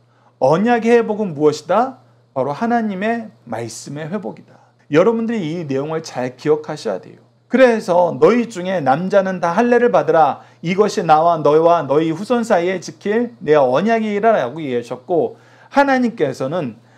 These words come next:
이 이스라엘 민족이 가나안 땅에 들어가기 앞서서 무엇을 먼저 회복해라? "내가 너희하고 약속했던 그 약속을 회복해라."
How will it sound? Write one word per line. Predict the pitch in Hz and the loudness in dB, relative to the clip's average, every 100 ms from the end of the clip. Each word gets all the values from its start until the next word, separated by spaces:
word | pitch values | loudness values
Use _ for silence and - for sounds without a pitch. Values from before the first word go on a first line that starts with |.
| _ | _
이 | 202 226 160 156 | -2 -2 -2 -6
이스라엘 | 165 240 240 233 | -6 -2 0 0
민족이 | 180 151 139 147 190 151 - | -4 -8 -8 -8 -4 -4 -4
가나안 | - 131 185 220 220 220 | -6 -4 -2 -2 -2 -4
땅에 | 202 196 202 | -4 -4 -6
들어가기 | 160 156 156 156 208 - | -4 0 0 0 -8 -8
앞서서 | 127 - - 143 190 165 117 - _ _ _ | -12 -6 -4 0 2 2 0 -8 _ _ _
무엇을 | - 180 254 254 233 214 | -8 0 2 4 2 -4
먼저 | 175 160 165 165 | -2 -2 -2 -2
회복해라? | 214 214 - 170 233 240 - _ - | -2 -2 -2 0 0 -2 -12 _ -6
"내가 | 143 151 175 | -2 2 0
너희하고 | 151 139 147 143 147 131 | 0 0 0 0 -2 -4
약속했던 | 110 - 139 151 - 185 160 | -4 -8 -12 -12 -8 -10 -8
그 | 143 | -6
약속을 | 113 110 - 160 180 | -6 -6 -10 -6 -6
회복해라." | 208 185 - - - | -6 -10 -12 -14 -14